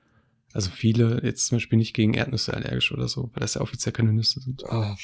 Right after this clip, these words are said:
Speaker 2: ist das confusing.
Speaker 1: Es ist
Speaker 2: Weißt du, da, da haben die früher mit ihrem scheiß Halbwissen angefangen, Sachen zu benennen und dann stellt sich raus, dass die Hälfte falsch ist.
Speaker 1: Dann
Speaker 2: Das ist doch
Speaker 1: korrigiert's
Speaker 2: Kacke.
Speaker 1: halt. Ist halt wirklich so.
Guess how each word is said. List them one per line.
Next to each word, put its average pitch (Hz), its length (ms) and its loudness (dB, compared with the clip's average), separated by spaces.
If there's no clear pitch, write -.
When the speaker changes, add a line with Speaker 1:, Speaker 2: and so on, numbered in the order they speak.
Speaker 2:
ist - 160 -8
das - 200 -8
confusing. 131 560 -2
Speaker 1:
Es 170 160 0
ist - 460 0
Speaker 2:
Weißt 185 160 -2
du, 208 40 -4
da, 196 160 6
da 196 140 -2
haben 196 120 0
die 190 100 -4
früher 233 320 4
mit 190 140 -2
ihrem 185 160 4
scheiß 180 340 0
Halbwissen 196 420 0
angefangen, 175 380 2
Sachen 156 240 0
zu 165 140 0
benennen 151 440 2
und 131 100 -2
dann 156 80 6
stellt 165 200 0
sich 165 120 4
raus, 175 160 6
dass 170 120 0
die 170 100 4
Hälfte 180 240 4
falsch 196 420 0
ist. - 260 -6
Speaker 1:
Dann - 180 -12
Speaker 2:
Das 160 120 4
ist 120 40 2
doch - 80 6
Speaker 1:
korrigiert's 127 180 4
Speaker 2:
Kacke. 107 280 0
Speaker 1:
halt. - 360 -2
Ist - 140 -6
halt 117 120 2
wirklich 135 280 -2
so. - 120 -8